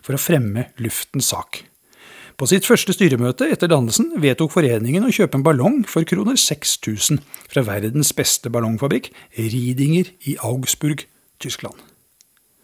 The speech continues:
Setti ble spurt om å være konsulent og starte pilotopplæring med lønn kroner hundre og femti i måneden. En god sum, det. Ballongen ble levert i nitten ti, en middels stor ballong på tolv hundre og to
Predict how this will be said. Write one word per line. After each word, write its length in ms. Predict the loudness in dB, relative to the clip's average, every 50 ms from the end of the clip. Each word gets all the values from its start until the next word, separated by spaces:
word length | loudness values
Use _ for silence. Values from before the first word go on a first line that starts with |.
| _ -20 -20 -18 -8 -2
Setti 320 | 0 0 0 0 -2 -2 -2
ble 100 | -2 0
spurt 320 | 2 2 2 2 2 0
om 80 | 0 0
å 60 | 0 0
være 140 | -2 -4
konsulent 500 | -6 -6 -2 0 2 2 2 2 -2 -8 -14 -18 -8 -2
og 100 | 0 0
starte 400 | 2 2 0 0 0 0 0 0
pilotopplæring 840 | 2 2 2 2 2 0 0 0 4 4 4 6 6 4 4 2 4 4
med 160 | 4 4 4
lønn 260 | 4 4 4 4 4 4 4
kroner 320 | 2 4 4 4 4 4
hundre 240 | 4 4 4 2 2
og 40 | 2
femti 420 | 2 0 0 -2 -2 -2 -2 -2 -4 -8 -8 -2
i 80 | 0 2
måneden. 360 | 2 2 0 -2 -4 -6 -6 -8 _ -16 -10 -4
En 160 | -2 -2 -2 0
god 280 | 0 -2 -2 -2 0 -2
sum, 240 | -2 0 0 -2 -2 -4
det. 120 | -6 -10 -10 -12 _ _ _ _ _ -20 -20 -20 -20 -20 -20 -20 -20 -20 -20 -20 -20 -8 _ 4
Ballongen 340 | 4 4 6 6 6 6 6
ble 140 | 6 6 4
levert 420 | 4 4 4 4 2 2 0 0
i 80 | 0 0
nitten 300 | 0 0 -2 -4 -6 -4
ti, 200 | -4 -4 -4 -4 -8 -16 -20 -20 -20 -20 -14 -4 0
en 140 | 2 4 4
middels 300 | 4 4 2 0 -2 0
stor 180 | 2 2 4 4
ballong 300 | 4 4 2 0 -2 -6 -6 _
på 140 | -4 -4 -2 0
tolv 260 | 2 2 2 4 4
hundre 300 | 4 4 4 2 0 -2
og 40 | 0 0
to 100 | -2